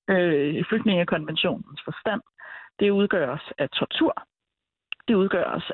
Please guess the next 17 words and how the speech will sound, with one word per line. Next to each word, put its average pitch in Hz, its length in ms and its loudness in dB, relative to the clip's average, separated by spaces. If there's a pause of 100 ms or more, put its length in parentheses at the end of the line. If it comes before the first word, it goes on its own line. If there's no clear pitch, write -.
af, 156 280 0 (300)
øh, 117 400 2 (120)
trusler 208 320 0
mod 175 300 2
retten 180 380 -2
til 170 80 0
liv 180 200 0 (200)
og 190 160 -2
frihed. 175 360 2
Det 180 100 0
vil 175 180 0
sige, 170 180 0 (380)
hvis 180 120 0
du 165 100 0
risikerer 170 500 0
at - 120 -2
blive, - 320 -4